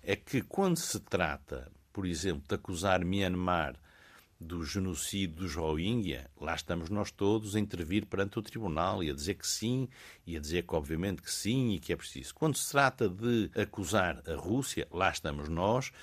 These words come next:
e nunca houve tantos Estados a intervirem, devo aliás dizer, e muito bem, ao lado da Ucrânia. Mas depois quando se trata de uma situação que, goste ou não se goste, coloca questões muito graves, aí já ninguém concorda, compreende?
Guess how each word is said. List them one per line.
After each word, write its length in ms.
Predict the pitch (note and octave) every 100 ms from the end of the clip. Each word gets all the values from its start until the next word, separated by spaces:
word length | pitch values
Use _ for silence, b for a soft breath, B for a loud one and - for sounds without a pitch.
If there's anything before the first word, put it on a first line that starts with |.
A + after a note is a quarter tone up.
| B B
e 80 | F2
nunca 300 | F#2 G#2+ G#2
houve 240 | F#2 G#2+ -
tantos 340 | A#2+ B2 -
Estados 460 | - - G2 G2+ G#2+
a 40 |
intervirem, 600 | F#2+ F2+ E2+ F#2 A#2+ C#3+
devo 240 | D2 D#2 D2+
aliás 240 | D#2+ D#2
dizer, 300 | E2 F2+ -
e 140 | F#2 F2
muito 460 | F2 F2 D#2 G#2+
bem, 320 | G2 G#2+ C#3+ D#3+ B B B
ao 220 | G2 G2+
lado 320 | G#2+ A#2 G#2
da 80 | G2
Ucrânia. 500 | F2 - D#2 C2+ - -
Mas 140 | A#2+
depois 200 | - G3
quando 220 | - F#3+ C3+
se 180 | -
trata 380 | - B2 G2+ G2
de 80 | F2
uma 140 | G2+
situação 720 | G2 F#2 - F2+ - F2 C2 B1 -
que, 140 | G2
goste 480 | E2 C3+ D3+ - -
ou 60 | F#2+
não 100 | E2+
se 140 | -
goste, 320 | E2+ D2 -
coloca 400 | - G2 A2 -
questões 340 | - - D#2+ D#2
muito 340 | G#2+ A2 F2+
graves, 500 | E2+ D2+ C2+ E2 A2+ - _ _ _ _ _ _ _ -
aí 160 | E2+
já 160 | D#2 F2
ninguém 300 | E2+ F2 D#2+
concorda, 580 | G2 F#2+ E2 - - - _ _ _ -
compreende? 520 | F2 D2+ E2+ F2